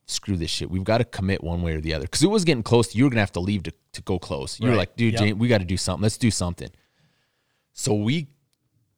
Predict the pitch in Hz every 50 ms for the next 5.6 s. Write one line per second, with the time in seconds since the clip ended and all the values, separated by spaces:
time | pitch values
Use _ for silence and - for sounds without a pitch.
0 | _ - - - - 113 110 117 139 - 135 123 - - 131 127 120 113 110 120
1 | 120 - - 101 95 92 - - 101 107 127 - 104 95 92 90 87 87 87 -
2 | - - - 110 104 - - 95 92 87 87 90 87 90 87 82 90 90 87 -
3 | - 78 80 78 82 85 85 87 87 - _ - - _ _ _ - 92 92 90
4 | 90 85 82 - - 92 90 87 87 87 87 85 80 76 - _ _ _ _ _
5 | _ _ _ 107 101 95 90 85 85 80 - -